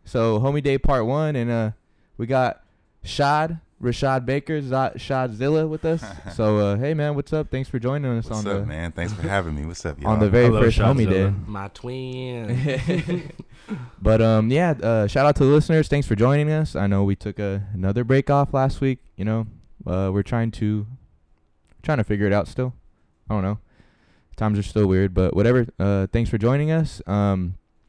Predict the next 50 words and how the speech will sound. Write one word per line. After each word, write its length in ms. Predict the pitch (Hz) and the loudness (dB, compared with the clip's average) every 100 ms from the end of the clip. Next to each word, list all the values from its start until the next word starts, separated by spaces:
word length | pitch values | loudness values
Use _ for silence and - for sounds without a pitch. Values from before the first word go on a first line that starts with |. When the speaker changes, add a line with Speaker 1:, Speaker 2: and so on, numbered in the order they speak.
| - - - | -20 -20 -4
Speaker 1:
the 160 | 107 107 | -2 2
Cruise 200 | 127 - | 0 0
Control 300 | - 120 110 | 2 2 4
Podcast 540 | 123 139 127 110 - | 4 2 2 0 0
is 80 | 101 | 0
available 320 | 107 110 113 | 2 4 4
wherever 200 | 107 113 | 4 4
you 100 | 120 | 2
listen 200 | 117 - | 2 0
to 60 | 117 | -2
your 100 | 107 | 2
podcast, 500 | 117 117 - 117 - | 2 2 2 0 0
Apple 200 | 110 - | 0 2
Music, 260 | 107 107 101 | 2 0 0
Spotify, 600 | - 104 104 104 95 92 - | 0 0 2 0 0 -2 -2
and, 200 | 101 120 | -4 -2
uh, 80 | |
follow 240 | 123 151 180 | 2 4 4
us 100 | 170 | 2
on 80 | 165 | -2
our 60 | 151 | 0
socials 360 | 170 - 107 | 0 2 2
at 320 | 101 92 76 _ - | 4 2 0 _ -6
Cruise 180 | 143 135 | -2 -2
Control 240 | 127 123 | 2 2
Pod 380 | - 127 127 123 - | 4 4 2 0 -2
on 400 | 104 107 104 - _ _ - | -2 0 -2 -8 _ _ -2
Twitter 260 | - 127 117 | 2 4 4
and 240 | 98 110 | 2 0
Instagram. 540 | 151 - 120 135 143 139 | -2 -2 -2 0 -2 -4
And 140 | 135 175 | -2 0
yeah, 180 | 127 92 | 0 -2
we 120 | - 120 | 0 2
love 140 | 143 | 4
you 60 | 156 | 4
guys, 280 | 160 151 | 2 2
and 200 | 131 120 | -2 -2
thanks 160 | - 135 | -2 -2
for 60 | 135 | -2
tuning 220 | 147 147 | -2 0
in. 160 | 131 - _ _ | 0 -2 _ _
What's 220 | 131 143 | 0 2
up 80 | 156 | 4
with 80 | - | 4
you 80 | 208 | 4
guys? 300 | 110 95 - | 4 2 0
How 120 | 123 | 2
you 80 | 135 | 2
guys 160 | 170 | 2
been? 160 | 98 | 0